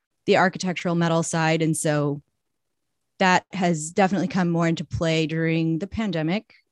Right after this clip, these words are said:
um, where the focus was on high-end residential construction, remodeling.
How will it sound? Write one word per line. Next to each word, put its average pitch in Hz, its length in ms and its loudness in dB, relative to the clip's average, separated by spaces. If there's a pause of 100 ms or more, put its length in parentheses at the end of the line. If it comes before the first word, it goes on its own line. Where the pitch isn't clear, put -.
um, 156 540 0
where 156 500 0 (120)
the 175 100 -8
focus 185 420 -2
was 165 160 -4
on 160 440 0 (1120)
high-end 170 300 2
residential 156 1120 0
construction, 185 680 -2
remodeling. 175 680 -2